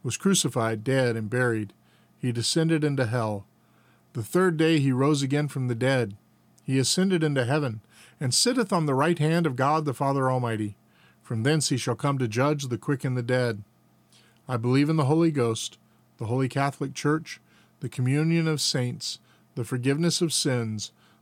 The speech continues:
the resurrection of the body, and the life everlasting. Amen.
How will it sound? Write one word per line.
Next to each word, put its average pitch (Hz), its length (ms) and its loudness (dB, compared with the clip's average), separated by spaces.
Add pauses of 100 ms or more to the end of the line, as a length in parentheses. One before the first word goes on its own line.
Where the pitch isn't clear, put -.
the 127 100 -4
resurrection 139 580 0
of 131 120 -4
the 120 80 -4
body, 143 400 2 (280)
and 131 160 -8
the 117 60 -2
life 131 280 0
everlasting. 123 680 -2 (220)
Amen. 120 580 -6